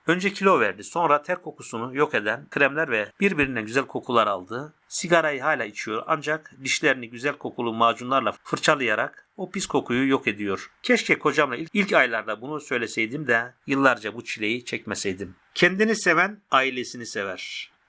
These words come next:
Mutluluğun devamı ailedeki gerçek sevgiyle olur.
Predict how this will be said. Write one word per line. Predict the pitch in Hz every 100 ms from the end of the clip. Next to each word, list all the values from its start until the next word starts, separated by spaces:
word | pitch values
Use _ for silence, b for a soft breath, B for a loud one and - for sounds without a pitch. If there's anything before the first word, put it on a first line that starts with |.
| _
Mutluluğun | 156 190 226 214 214 147 120
devamı | 120 110 101 123 -
ailedeki | 143 156 170 160 - 123
gerçek | 127 - 156
sevgiyle | - 113 107 110 107
olur. | 98 92